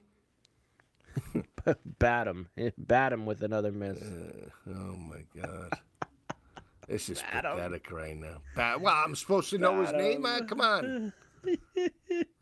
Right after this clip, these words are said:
Speaker 2: don't
Speaker 1: Hey, are
Speaker 2: follow
Speaker 1: you
Speaker 2: the
Speaker 1: gonna,
Speaker 2: N B A
Speaker 1: are
Speaker 2: as
Speaker 1: you, are
Speaker 2: much.
Speaker 1: you gonna bet that, uh, the All-Star game on Sunday?
Speaker 2: Probably not.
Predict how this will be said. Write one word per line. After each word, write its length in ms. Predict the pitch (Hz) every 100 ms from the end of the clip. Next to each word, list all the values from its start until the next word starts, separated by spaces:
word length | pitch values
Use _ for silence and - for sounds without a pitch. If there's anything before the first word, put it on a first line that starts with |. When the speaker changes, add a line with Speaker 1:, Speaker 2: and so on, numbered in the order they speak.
| _ - - - -
Speaker 2:
don't 220 | - 196
Speaker 1:
Hey, 160 | 175 175
are 20 |
Speaker 2:
follow 100 | 147
Speaker 1:
you 80 | 175
Speaker 2:
the 80 | 190
Speaker 1:
gonna, 260 | 190 180 180
Speaker 2:
N 40 |
B 60 | 127
A 20 |
Speaker 1:
are 40 | 131
Speaker 2:
as 60 | 160
Speaker 1:
you, 180 | 165
are 120 | 175 143
Speaker 2:
much. 80 | 160
Speaker 1:
you 140 | 175
gonna 140 | 180
bet 260 | 156 175 170
that, 220 | 170 160
uh, 440 | 156 147 143 143 113
the 140 | 131
All-Star 340 | 135 147 160 170
game 200 | 170 180
on 100 | 180
Sunday? 420 | 175 180 185 185 - _ _ _ _ _ _ _ _ 98 98
Speaker 2:
Probably 560 | - 117 87 78 73
not. 300 | 71 71 71